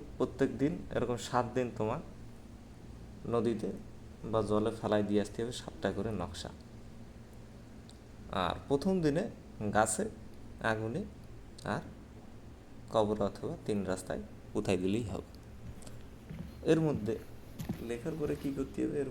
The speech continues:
মধ্যে আতর, সুগন্ধি, সেন্ট যাক পায়, আতর খুশবু দিলা,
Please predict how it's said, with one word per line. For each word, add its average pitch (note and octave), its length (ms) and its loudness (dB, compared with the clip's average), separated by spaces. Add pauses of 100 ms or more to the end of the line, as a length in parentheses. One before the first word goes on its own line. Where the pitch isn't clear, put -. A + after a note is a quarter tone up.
মধ্যে A#2+ 240 -2 (380)
আতর, A2 320 4 (920)
সুগন্ধি, G#2 540 4 (800)
সেন্ট G#2+ 300 4 (380)
যাক - 200 2
পায়, - 200 -4 (580)
আতর G#2 340 4
খুশবু G#2+ 320 -2
দিলা, G#2 240 2